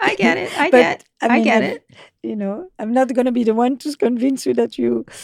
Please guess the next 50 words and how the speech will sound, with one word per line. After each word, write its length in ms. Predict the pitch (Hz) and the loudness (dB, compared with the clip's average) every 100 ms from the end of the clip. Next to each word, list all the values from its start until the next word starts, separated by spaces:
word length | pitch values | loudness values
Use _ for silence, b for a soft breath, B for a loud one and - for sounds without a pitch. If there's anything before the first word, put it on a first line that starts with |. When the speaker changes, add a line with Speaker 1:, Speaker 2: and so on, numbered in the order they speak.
| - | 0
Speaker 1:
Oh, 220 | 269 311 | 2 4
well, 320 | 254 214 - 233 | 2 0 -2 -2
my 180 | 254 | 0
wife, 340 | 247 240 226 220 | 2 2 2 0
when 140 | 196 | 0
I 80 | 180 | 0
met 240 | 180 175 | 0 0
her, 160 | 180 185 | 0 -4
she 140 | 185 190 | -6 -8
sa-, 260 | - - - | -8 -10 -10
she 180 | - | -10
says, 280 | 202 208 190 | -8 -6 -6
"What 140 | 214 208 | -4 -4
are 100 | 208 | -4
you, 100 | 196 | -4
neurotic?" 420 | 190 190 196 302 269 | -2 2 2 0 -4
But 120 | 190 | -6
I 60 | |
said, 240 | 185 196 - | -6 -8 -10
"I 120 | 190 240 | -10 -8
can't 220 | 277 294 | -8 -6
think 160 | 262 254 | -6 -4
of 80 | 220 | -4
anything. 480 | 247 392 - 180 220 | -4 -8 -10 -6 0
I 40 | |
like 180 | 254 254 | 0 -2
to 60 | |
clean, 540 | 247 - 247 247 202 - | -8 -6 -4 -4 -4 -8
I 100 | 190 | -10
guess. 460 | - - 185 - - | -10 -10 -12 -14 -6
I 100 | 202 | -2
don't 180 | 214 220 | 0 2
know. 240 | 202 151 | 0 -2
I, 300 | 180 180 180 | -8 -8 -4
but 260 | 190 190 196 | -2 -2 -4
it 80 | 202 | -4
calms 340 | 226 220 208 | -4 -2 -2
me 80 | 202 | -4
down." 320 | 190 233 - | -4 -6 -10
So, 260 | 185 196 170 | -8 -6 -2
Speaker 2:
Yes. 440 | 202 330 330 - _ - | 0 0 -2 -14 _ -4
Speaker 1:
um, 500 | 196 175 170 170 - _ | 0 0 0 -4 -10 _
I 280 | 196 - - | -10 -6 0
don't 120 | 233 | 0
Speaker 2:
Because 100 | 277 | 2
Speaker 1:
find 160 | 226 185 | 4 4
that 100 | 175 | 2
Speaker 2:
it's 80 | - | 0
Speaker 1:
neurotic. 520 | 160 147 185 214 - | -2 0 0 -2 2
It's 140 | 220 | 4